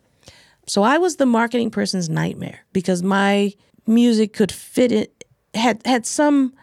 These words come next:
aspect of all of those different bins. I was part of each one of them. And they didn't know where to put it. And rather than modify a strategy, a marketing strategy, to accommodate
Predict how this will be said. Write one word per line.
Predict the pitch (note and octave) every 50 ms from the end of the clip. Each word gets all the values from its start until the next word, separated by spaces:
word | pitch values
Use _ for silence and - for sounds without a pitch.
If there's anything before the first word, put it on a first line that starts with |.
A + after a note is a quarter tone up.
| _ _ _ _ - _ _ _ -
aspect | A3 B3 C4 C4 - - - - A3 F#3+ F#3 -
of | F#3+ F#3+ F#3+
all | G3+ G#3+ A#3 A#3+
of | B3 A3 F#3
those | G3 G3 G3 F3
different | E3+ F#3+ F#3 - F#3 F#3 - _ _ _ _ _ _ _ - _ - - F3 D3+ C3
bins. | E3 F3 D#3+ D3+ C#3 C3+ C3+ C#3 C#3+ - - -
I | - E3+ E3+ E3+
was | F3 D#3+ D#3+ D3+
part | _ - E3 D#3 D#3 -
of | - - - -
each | D#3 D#3 - -
one | D3 D3 D#3 D3+
of | C#3 C3
them. | G2 F2 - - _ _ - - - -
And | - - D#4+ E4
they |
didn't | D#4+ D#4 D4+
know | D#4 D4+ D4
where | D4 D4
to | C#4 C4+
put | - - F4 E4+ D4+ G#3
it. | - - - _ _ _ _ _ _ _ _ _ _ -
And | - G#3 G3+ G3+ G3 G3 G3 G3 F3+ - _ _ _ _ _ _ - _ _ _ _ -
rather | G3 F#3+ F#3 A3 A3 A3 A3 G#3 A3
than | G3 G3+ G#3 G3+ G3 F#3+ F#3+ F3+ F3+ - - - - _ _ _
modify | - F#3+ F#3+ G3 G#3 A3 A3+ A#3 A#3 G#3 - - G#3 G3 G3 F#3 F#3 F#3 F#3 F#3 F#3 F#3 - - _ - -
a | F#3+ F3
strategy, | E3+ - - - A3+ C4 E4 D4+ A3+ E3 D#3 E3+ F3 - - - - _ -
a | F3+
marketing | F3+ G#3+ A#3+ C4 - C#4+ A3 F3+
strategy, | - - F#3 E3 E3 D#3 C#3+ D3+ D#3+
to | D#3+ - G3+
accommodate | F#3 - - A3+ A3 A#3 B3+ A#3+ G3+ F#3 F3+ E3+ - _ _